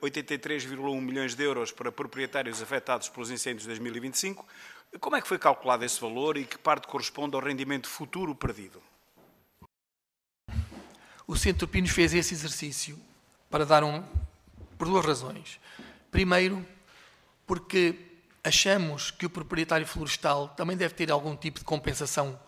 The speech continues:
Speaker 2: quando tem perdas, à semelhança que, do, da, de, do que acontece em outras, em outras áreas de, do setor primário. Na agricultura, por exemplo, há compensação de perdas. O proprietário florestal conduz e gera um povoamento.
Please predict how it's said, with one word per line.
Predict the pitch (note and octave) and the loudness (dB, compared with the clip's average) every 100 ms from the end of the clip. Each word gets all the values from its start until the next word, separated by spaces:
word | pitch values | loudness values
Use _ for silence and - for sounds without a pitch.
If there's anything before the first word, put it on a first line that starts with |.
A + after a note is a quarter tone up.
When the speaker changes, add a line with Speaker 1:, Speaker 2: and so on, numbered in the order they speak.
| - - | -14 2
Speaker 2:
quando | E3 D#3+ | 2 4
tem | D#3 D3 | 0 2
perdas, | D#3+ C#3 C3+ D3 - - | 0 0 -2 -6 -8 -6
à | - F#3+ | -2 0
semelhança | - F3+ F3+ F3+ F#3+ F#3+ - - | 0 0 0 0 -4 -6 -12 -16
que, | - - - - | -16 -16 -18 -10
do, | E3+ E3 E3 | -4 -4 -2
da, | E3+ | -4
de, | D#3+ F3 | -4 -8
do | E3+ D#3+ E3+ | -6 -4 0
que | |
acontece | E3 E3+ D3+ E3+ D#3 D#3+ | 0 2 0 2 0 0
em | |
outras, | D#3+ E3 D3 - | -2 -4 -6 -6
em | D#3+ | -4
outras | D#3+ D3+ D#3 C3+ | -4 -4 -4 0
áreas | C3+ C#3 C3+ | 0 0 -8
de, | - C#3+ C#3 | -4 -2 -2
do | C#3+ | -2
setor | C#3+ C#3+ | -2 0
primário. | D3 D3 C3 B2+ - - _ - - - | -2 -2 -4 -6 -12 -20 _ -20 -20 -10
Na | B2+ | -6
agricultura, | C3+ C3+ F3 E3+ F#3 G3+ | -6 -6 -8 -2 0 0
por | - D3+ | -2 -6
exemplo, | C#3+ E3 E3 E3+ - | -4 -4 -4 -10 -4
há | F#3 F3 | -2 -2
compensação | - - - E3 D3+ C#3+ C#3 C#3+ | -6 -12 -6 -4 -2 -4 -6 -8
de | |
perdas. | B2+ C#3+ B2+ D3 - - - - | -8 -8 -8 -14 -16 -18 -14 -6
O | |
proprietário | D#3+ F3+ F#3+ F#3 G3+ | -2 4 4 6 4
florestal | - G#3 - G3 F#3 F#3 - - - - _ _ _ _ _ _ _ _ - | 2 -2 0 2 2 0 -8 -20 -20 -20 _ _ _ _ _ _ _ _ -4
conduz | F3 F3 F#3+ B3+ B3 - - - - | 0 2 6 4 4 0 -2 -8 -6
e | |
gera | D3 D#3 G#3+ A3+ G#3+ | 0 4 4 4 -2
um | |
povoamento. | G#3 G3+ F#3 F3 D3 C3 - | -4 -4 -2 0 0 -4 -14